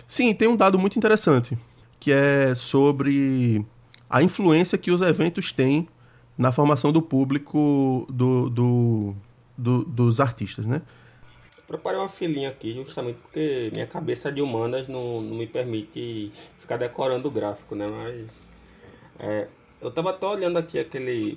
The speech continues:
Speaker 2: aquele dado que já mencionasse, né? Sobre, é, as atividades que os quadrinistas realizam em paralelo à sua, é, à sua profissão com quadrinhos, né? Tipo,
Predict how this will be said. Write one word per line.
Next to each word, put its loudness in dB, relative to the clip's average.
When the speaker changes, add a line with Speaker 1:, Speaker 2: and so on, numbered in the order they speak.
Speaker 2:
aquele -6
dado -4
que -12
já -4
mencionasse, -8
né? -8
Sobre, -6
é, -8
as -8
atividades -6
que -12
os -12
quadrinistas -8
realizam -4
em -12
paralelo -4
à -12
sua, -10
é, -10
à -6
sua -6
profissão -6
com -16
quadrinhos, -4
né? -8
Tipo, -6